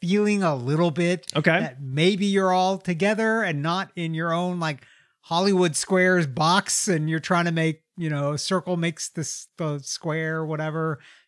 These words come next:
Speaker 1: Uh, I, I've forgotten that reference, but, um, yeah, you, you don't remember that game
Speaker 2: I,
Speaker 1: show?
Speaker 2: I haven't watched that game show in so long. I, I, I have no idea.
Speaker 1: Circle makes the
Speaker 2: Yeah.
Speaker 1: square or
Speaker 2: Yeah.
Speaker 1: something. I don't know.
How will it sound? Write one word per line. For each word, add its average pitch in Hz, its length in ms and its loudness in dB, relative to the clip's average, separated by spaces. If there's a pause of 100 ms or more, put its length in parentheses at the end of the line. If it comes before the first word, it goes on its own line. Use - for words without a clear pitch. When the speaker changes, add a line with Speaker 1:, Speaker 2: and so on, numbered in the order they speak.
(180)
Speaker 1:
Uh, 139 240 -10
I, 139 240 -12
I've 135 160 -10
forgotten 123 340 -8
that 123 220 -10
reference, 135 440 -8
but, 156 260 -4 (340)
um, 147 400 -2 (120)
yeah, 156 140 -4
you, 165 360 -8 (120)
you 160 140 0
don't 175 180 2
remember 165 300 2
that 160 180 0
game 156 160 2
Speaker 2:
I, 175 100 4
Speaker 1:
show? 180 120 2
Speaker 2:
I 202 180 6
haven't 202 160 4
watched 185 240 4
that 175 120 4
game 151 260 4
show 135 240 4
in 123 180 2
so 147 220 0
long. 127 340 2
I, 113 120 0
I, 110 140 -2
I 107 100 -4
have 92 340 -6
no - 80 -16
idea. - 160 -14
Speaker 1:
Circle 165 300 -4
makes 151 220 -4
the - 60 -12
Speaker 2:
Yeah. 156 60 -6
Speaker 1:
square 147 420 -6
or 143 100 -8
Speaker 2:
Yeah. - 120 -6
Speaker 1:
something. 139 320 -14
I 143 120 -10
don't 123 120 -8
know. 117 220 -10